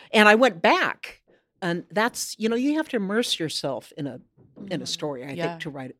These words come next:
Speaker 1: to write a good book.
Speaker 2: Yeah, 'cause you
Speaker 1: So
Speaker 2: spent two years on this one, correct?
Speaker 1: At least
Speaker 2: On
Speaker 1: two
Speaker 2: Hometown
Speaker 1: years,
Speaker 2: War?
Speaker 1: yeah. Uh, many of my books are, are four years, but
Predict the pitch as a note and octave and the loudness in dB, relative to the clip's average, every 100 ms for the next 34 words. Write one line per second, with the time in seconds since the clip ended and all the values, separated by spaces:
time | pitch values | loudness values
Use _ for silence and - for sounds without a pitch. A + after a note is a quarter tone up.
0 | - C#3+ C3 B2+ A#2 C3+ - D3 D#3 G#3+ | -20 -16 -14 -16 -12 -10 -4 -4 -4 -8
1 | G3 G3+ A3+ - G3 E3 - A3+ G3 C#3+ | -6 -4 -4 -2 -4 -4 -6 -4 -4 -4
2 | D3+ C#3+ C#3+ - D3 - D#3+ G#3+ - A3 | -6 -8 -10 -12 -14 -8 -8 -4 0 0
3 | B3 E4 E3 E3+ C#3 C3 B2+ C3+ E3+ G3+ | 2 0 0 -2 -2 -6 -8 -4 -2 -2
4 | C3+ G#2+ _ - - D#3+ D#3+ A#3 D4+ G3 | -4 -8 _ -14 -4 -2 0 2 2 2
5 | D3+ C3+ C3 - C3 C3 _ - D3 - | -2 -6 -8 -8 -10 -12 _ -18 -16 -16
6 | - D3+ B2+ B2 - - C#3+ | -8 -6 -6 -10 -10 -8 -6